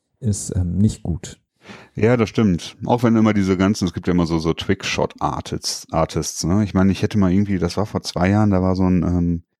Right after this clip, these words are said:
Speaker 2: ein junger Schwede war das, glaub ich. Auf jeden Fall war es Skandinavier, der irgendwie auch so ganz viele tolle verschiedene Kicks gemacht hat, irgendwie über Häuser hinweg und, äh, weiß nicht, achtzig Yard Field Goals oder so gemacht hat und da hat er dann so, so ein Highlight-Video zusammengestellt und das wurde dann auch in die U S A,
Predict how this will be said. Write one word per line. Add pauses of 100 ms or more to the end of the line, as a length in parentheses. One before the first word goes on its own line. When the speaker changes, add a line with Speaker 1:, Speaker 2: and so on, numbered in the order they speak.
(100)
Speaker 2:
ein
junger
Schwede
war
das,
glaub
ich.
Auf
jeden
Fall
war
es
Skandinavier,
der
irgendwie
auch
so
ganz
viele
tolle
verschiedene
Kicks
gemacht
hat,
irgendwie
über
Häuser
hinweg
und, (260)
äh, (560)
weiß
nicht,
achtzig
Yard
Field
Goals
oder
so
gemacht
hat
und
da
hat
er
dann
so,
so
ein
Highlight-Video
zusammengestellt
und
das
wurde
dann
auch
in
die
U
S
A,